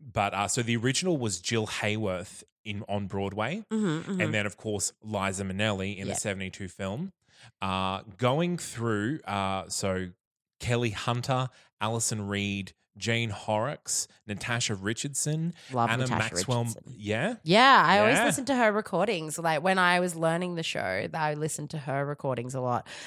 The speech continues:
Speaker 2: Um, and yeah, she, she by all accounts is, like, a, like, m-,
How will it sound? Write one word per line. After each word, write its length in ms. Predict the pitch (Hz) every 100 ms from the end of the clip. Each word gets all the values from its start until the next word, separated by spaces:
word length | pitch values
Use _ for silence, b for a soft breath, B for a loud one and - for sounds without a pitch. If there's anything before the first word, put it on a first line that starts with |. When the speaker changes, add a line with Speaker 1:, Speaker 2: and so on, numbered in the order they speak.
| B - 139
Speaker 2:
Um, 520 | 147 143 139 139 135 -
and 520 | 156 143 143 135 - b b b _
yeah, 240 | 185 165
she, 380 | 147 - 180 135 _
she 240 | - 226 233
by 200 | 220 185
all 140 | 175
accounts 380 | 170 175 147 120
is, 100 | 147
like, 180 | 135 - -
a, 160 | 143 139 - _
like, 280 | 139 160 143 -
m-, 340 | 151 147 139